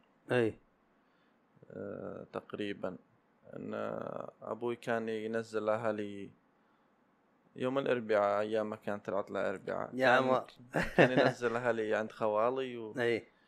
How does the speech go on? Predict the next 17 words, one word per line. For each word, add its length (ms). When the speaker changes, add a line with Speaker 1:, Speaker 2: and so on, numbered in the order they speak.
Speaker 2:
ياخذني 480
معه 420
لمكتبته. 1000
Speaker 1:
ما 140
شاء 180
الله. 180
Speaker 2:
أقرأ 840
كتب. 300
كان 300
يجيب 340
لي 80
كتب 260
مختصة 680
بالأطفال، 580
يعني. 180
Speaker 1:
حلو. 300
Speaker 2:
و-، 680